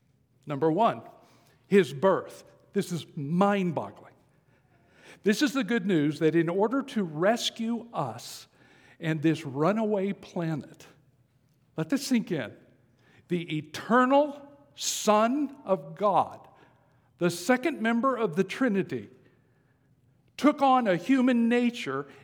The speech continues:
and entered our story as one of us, A K A Christmas.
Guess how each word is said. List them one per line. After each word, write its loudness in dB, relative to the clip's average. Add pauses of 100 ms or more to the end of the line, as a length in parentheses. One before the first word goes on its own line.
and -2 (100)
entered 0
our 4
story 0 (380)
as 2
one 4
of 4
us, -2 (2750)
A -6
K -4
A -8 (140)
Christmas. -6